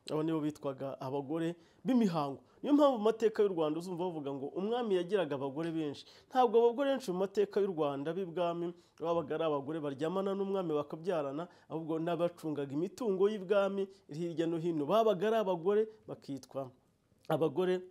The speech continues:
b'imihango. Muri abo bagore rero, hari abandi bashigaraga mu mirerwa batarongowe n'ibwami, ngo abagore b'ibwami banabe baba b'imihango cyangwa se umugore w'ingabwa.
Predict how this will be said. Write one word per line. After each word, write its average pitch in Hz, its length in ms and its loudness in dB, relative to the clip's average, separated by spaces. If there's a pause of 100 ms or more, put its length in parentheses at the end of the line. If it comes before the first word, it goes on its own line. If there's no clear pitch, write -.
b'imihango. 147 560 -6 (380)
Muri 254 140 12
abo 294 200 12
bagore 277 240 6
rero, 269 400 8
hari 185 180 0
abandi 214 300 2
bashigaraga 170 640 0
mu 156 160 -2
mirerwa 196 480 0 (600)
batarongowe 160 920 0 (300)
n'ibwami, 147 800 -2
ngo 143 100 -6
abagore 170 380 0
b'ibwami 190 580 0 (320)
banabe 151 460 -4 (320)
baba 151 280 0
b'imihango 143 760 -4 (160)
cyangwa 151 360 -2
se 151 280 -4 (580)
umugore 156 480 0
w'ingabwa. 160 440 0